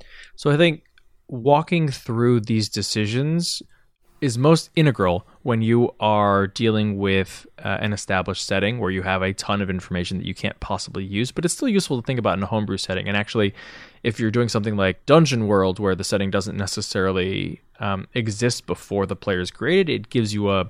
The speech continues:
a place to start and basically a checklist of things that you need. But, like, for example, in Eberron, you have, uh, thirteen, twelve, thirteen nations on one, a single continent. You have four different continents. You've got,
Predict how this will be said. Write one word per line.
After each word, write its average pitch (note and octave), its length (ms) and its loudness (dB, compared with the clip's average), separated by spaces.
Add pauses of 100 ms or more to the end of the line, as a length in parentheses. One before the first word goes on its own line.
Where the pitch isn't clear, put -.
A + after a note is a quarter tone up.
(160)
a F#2+ 160 0 (220)
place A2+ 300 0
to G2 120 -6
start A#2 440 -2
and A2 120 -4
basically G2 320 -2
a F2+ 40 -6
checklist - 440 -6
of F#2+ 80 -8
things - 380 -8
that - 200 -6
you - 60 -8
need. - 240 -10 (480)
But, C#3 80 4
like, B2 140 4
for D#3+ 160 4
example, C#3 340 2
in G2 80 0
Eberron, F#2+ 440 0 (520)
you B2+ 180 0
have, F#2+ 580 0 (220)
uh, F2+ 480 0
thirteen, C3 1200 -4
twelve, G#2+ 300 2
thirteen A2+ 360 -4
nations A#2+ 460 -4
on G2 240 -4
one, F#2 260 -4
a - 100 -4
single A2 360 -2
continent. G#2 600 -6
You G2+ 80 -4
have F#2 100 -8
four A2+ 280 0
different G#2+ 300 -6
continents. G#2 520 -6
You've G2+ 100 -12
got, F#2+ 240 -4